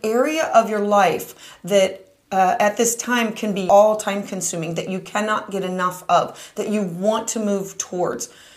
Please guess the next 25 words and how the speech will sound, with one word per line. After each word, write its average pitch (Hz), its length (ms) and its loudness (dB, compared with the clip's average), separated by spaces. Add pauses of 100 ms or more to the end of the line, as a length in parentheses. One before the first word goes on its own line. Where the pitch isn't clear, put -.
(180)
Jupiter 311 580 0
conjoining 233 580 0
the 208 120 0
North 180 360 -2
Node 175 260 0
is 170 100 -4
gonna 185 200 -6
feel 185 240 -4
like 170 180 0
an 175 240 -6
absolute 220 580 -4
want, 170 380 -6 (340)
a 202 80 0
need, 196 600 -2
a 185 60 -6
desire, 175 640 2 (220)
this 202 280 0 (160)
raw 214 800 6 (440)
energy 196 460 0
to 180 180 -4
expand 208 720 -2
your 180 80 -4
values, 180 640 -2 (260)
your 185 140 -4
goods, 170 640 0